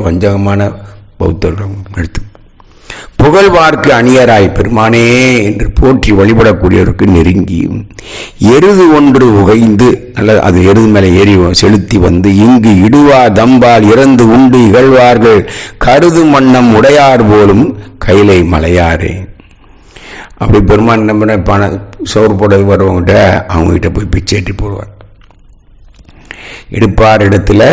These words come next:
அதான் கைப்பிள், எடுப்பாருடைய கைப்பிள்ளையா இருப்பார் பெருமான். அப்படிப்பட்ட பெருமான் கைலாய மலையாரே. எங்கு பார்த்தாலும் இறந்து பிச்சேற்றி உண்டக்கூடிய வாழ்க்கையை வாடுறாரு.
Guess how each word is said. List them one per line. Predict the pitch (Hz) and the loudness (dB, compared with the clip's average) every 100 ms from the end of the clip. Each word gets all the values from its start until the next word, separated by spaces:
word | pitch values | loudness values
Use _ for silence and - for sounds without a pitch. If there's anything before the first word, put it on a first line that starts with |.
| 208 - - | -2 -6 -10
அதான் | 92 87 82 - - - | -8 -6 -8 -12 -20 -8
கைப்பிள், | 92 101 92 87 82 - | -4 -4 -4 -10 -10 -10
எடுப்பாருடைய | 95 95 - 98 92 95 117 - | -8 -8 -4 -6 -4 -8 -10 -8
கைப்பிள்ளையா | 90 95 85 98 98 98 | -8 -8 -10 -10 -10 -14
இருப்பார் | - 101 101 _ _ | -14 -18 -18 _ _
பெருமான். | - 76 - - - | -12 -12 -18 -20 -20
அப்படிப்பட்ட | - 85 80 85 - | -10 -8 -6 -8 -8
பெருமான் | - 85 90 98 | -8 -4 -4 -4
கைலாய | - 82 90 92 85 | -2 -2 0 0 -2
மலையாரே. | 80 82 85 80 80 92 80 95 - - _ _ _ _ _ _ - - - - - | -4 -6 -4 -6 -4 -2 -2 -6 -14 -20 _ _ _ _ _ _ -20 -20 -20 -20 -8
எங்கு | 113 110 101 | -2 0 2
பார்த்தாலும் | 101 107 123 117 | 2 2 2 2
இறந்து | 107 113 117 | 2 2 0
பிச்சேற்றி | 92 - 110 107 113 | -2 0 0 0 2
உண்டக்கூடிய | 110 104 110 101 104 | 2 2 2 2 2
வாழ்க்கையை | 101 104 95 113 110 | 2 2 0 0 2
வாடுறாரு. | 104 104 98 98 95 | 2 2 2 2 2